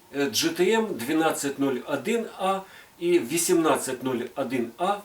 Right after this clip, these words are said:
обидва з автоматикою. В зв'язку з тим, що це новинка, давайте дуже коротко, е, про неї розповім, що я про неї думаю.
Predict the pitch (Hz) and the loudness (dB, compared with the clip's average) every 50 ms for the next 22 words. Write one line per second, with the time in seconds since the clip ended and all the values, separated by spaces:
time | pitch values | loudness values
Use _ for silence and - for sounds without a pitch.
0 | - - 135 120 113 110 160 208 208 - 107 113 120 120 135 135 131 - 156 135 | -10 -10 -8 -8 -4 0 0 0 0 0 -4 -4 -4 -4 -6 -6 -4 -4 -2 -2
1 | 123 107 - - - - 107 104 107 - - - - - - - - - - - | -2 -4 -6 -8 -12 -14 -14 -14 -16 -18 -20 -20 -20 -20 -20 -20 -20 -20 -20 -20
2 | - - - - - - - - - - 117 110 143 196 180 - - 233 - - | -20 -20 -20 -20 -20 -20 -20 -20 -20 -18 -12 -6 -4 -2 -2 0 0 0 2 2
3 | 226 220 185 - - 190 170 - - 180 175 156 135 - - - - 143 160 165 | 2 2 2 2 0 -2 -2 -2 2 4 4 4 4 0 -6 -6 0 4 6 6
4 | 160 220 247 247 226 - 226 233 226 214 - - - 127 113 151 151 190 226 226 | 6 6 6 4 4 4 2 2 2 0 -6 -12 -16 -6 -4 0 4 4 4 4
5 | 220 180 143 139 139 135 143 139 - - 190 208 208 196 - - 170 170 160 156 | 4 0 -2 -2 -2 -2 -2 -4 -2 0 2 2 2 0 -2 -2 -4 -4 -4 -4
6 | - - - - - - 139 139 135 131 131 131 127 123 123 123 123 131 135 - | -10 -16 -20 -20 -12 -6 -2 0 0 2 2 0 0 0 -2 -4 -6 -8 -12 -16
7 | - - - - - 139 147 147 147 180 180 170 160 147 143 123 127 143 143 - | -18 -20 -16 -8 -4 0 0 2 4 4 4 2 2 0 -4 -4 -4 -4 -6 -4
8 | - - 160 151 180 226 233 208 - - - - - - - 180 208 208 160 131 | -4 -4 -2 0 0 0 -2 -2 -4 -10 -8 -4 -2 0 4 4 4 6 4 2
9 | - - 120 - 131 156 156 139 117 113 135 120 101 98 95 | 0 -2 -2 0 0 0 0 0 0 0 0 0 -2 -2 -8